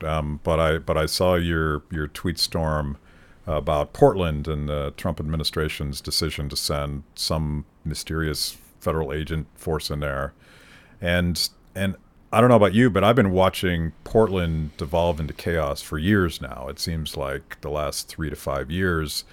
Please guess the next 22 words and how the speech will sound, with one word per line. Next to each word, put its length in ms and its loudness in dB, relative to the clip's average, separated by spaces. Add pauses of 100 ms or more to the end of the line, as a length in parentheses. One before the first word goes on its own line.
(360)
there's 200 -8
been 200 -6
violence 500 -2
in 60 -6
the 60 -8
streets 400 -4
every 240 -4
day. 560 0 (540)
And, 360 -2 (360)
and 260 -2 (140)
what's 360 4
your 140 8
take 680 4
on 500 0 (160)
what 220 -4
we 80 -4
should 240 2
and 100 -2
shouldn't 280 -2
do 360 -4 (220)
in 120 -6
Portland? 500 -6